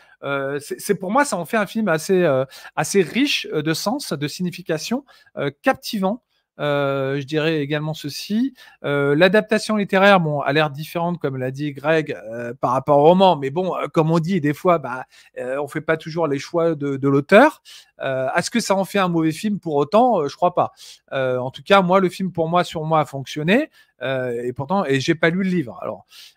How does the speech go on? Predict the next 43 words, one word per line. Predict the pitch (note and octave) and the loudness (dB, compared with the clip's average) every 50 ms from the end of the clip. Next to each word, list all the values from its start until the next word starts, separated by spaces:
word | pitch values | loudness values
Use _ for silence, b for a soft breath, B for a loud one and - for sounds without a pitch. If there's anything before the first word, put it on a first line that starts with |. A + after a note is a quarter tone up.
| B _ - | B _ -6
euh, | C3 C3+ B2+ B2+ | -4 -2 -2 0
voilà. | C#3 E3+ F3 D3+ B2+ - | 2 4 4 2 2 0
Et | - E3 E3 | 0 0 0
donc, | E3 G3+ G#3 F#3+ | 0 0 -4 -4
c'est | - - E3 | -4 -4 -6
toujours | - - F3 D#3+ C#3+ | -6 -6 -10 -10 -6
pareil, | _ E3+ F3 G3 G3+ F#3 D3 C3+ | _ 0 2 2 2 0 -2 -6
hein, | C#3 D3+ D#3 D3 B2+ | -6 -6 -6 -6 -6
adaptation | A#2+ B2 C#3 C#3+ - - D3 - - D3+ | -6 -6 -6 -8 -6 -8 -10 -8 -8 -10
littéraire. | D3 C#3+ C3+ _ C#3 B2+ C3 D#3 F3 F#3 F#3 E3 | -10 -10 -8 _ -8 -4 -2 -2 0 0 0 0
Euh, | C3 B2 B2 A#2+ A#2 B B B B B B | -2 -2 -4 -6 -8 B B B B B B
est-ce | D3 - - | -8 -8 -4
qu'on | - E3+ | -6 -6
fait | - - E3+ | -2 0 0
les | E3 D3+ | 0 0
bons | C#3 D3+ | 0 -4
choix ? | D3 - - A3 A3 | -6 4 6 8 8
Alors, | F#3+ E3 - _ _ _ _ _ | 8 8 4 _ _ _ _ _
regardez, | - F3 G3 A#3+ A#3 A#3 C4+ C4+ | -4 2 4 4 6 6 4 2
je | G3+ F#3 F3+ | 2 2 0
tiens | F3 _ - A#3 A#3+ A#3 A3 F#3+ | -2 _ 0 2 4 4 2 2
à, | - D#3+ D3+ D3 D3 D3 C#3+ C#3 C#3 C#3 C3+ - | -2 -4 -2 -2 -4 -4 -6 -8 -10 -12 -12 -8
à | D#3+ D#3 | -8 -6
vraiment, | D3+ E3 F#3 F#3+ G3 G3+ G3+ G3 - - | -4 -4 -4 -2 -2 -2 -4 -4 -6 -8
euh, | D3+ C#3 C3+ C3+ C3+ C3 B2 B2+ | -8 -6 -6 -6 -6 -6 -8 -10
montrer, | C3 B2+ B2 C#3 D#3+ F3 E3 - - F#3+ F#3 F#3 E3+ | -14 -16 -10 -6 -6 -6 -6 -2 0 0 2 2 0
euh, | C3+ B2+ C3 C3+ C3+ | 0 -2 -4 -4 -4
l'importance | C#3+ D3+ D#3+ _ F#3 E3+ _ F#3+ F#3+ F3+ - | -6 -6 -4 _ -6 -6 _ -6 -8 -6 -8
aussi | D3+ C#3 - - E3+ | -12 -14 -10 -10 -8
de | D3+ C#3 | -8 -6
cette | - - C#3+ - - - | -8 -8 -12 -10 -6 -2
image, | E3 F3 G3+ B3+ C4+ A3 D3+ C3 A2 b b b b b b b b _ - | 2 6 6 6 6 4 2 -4 -8 b b b b b b b b _ -4
euh, | C3 C3+ C3 B2+ | -2 -2 -2 0
voilà, | C3 C#3 C#3+ E3 F#3 F#3+ F3+ - D3 | -2 2 4 4 4 2 0 -4 -6
euh, | C3+ C3 B2+ B2+ B2 B2+ | -4 -4 -2 -4 -6 -6
voilà, | B2+ D3+ E3 F3 | -4 -4 -4 -4
qui | _ - - E3 | _ -6 -4 -2
montre | F3 G3 G#3+ G#3 - | 0 0 0 0 -2
encore | F#3+ E3+ - E3+ E3+ | -4 -2 0 -2 -2
une | F3+ D#3 | -2 -4
fois | - G3+ F#3+ | -2 -2 -2
le | F3 C#3+ C#3+ | -2 -2 -4
travail, | - - - F3 F3 F3 F3+ F3+ F3 D#3 B2 | -6 -2 0 0 2 2 2 2 0 0 -4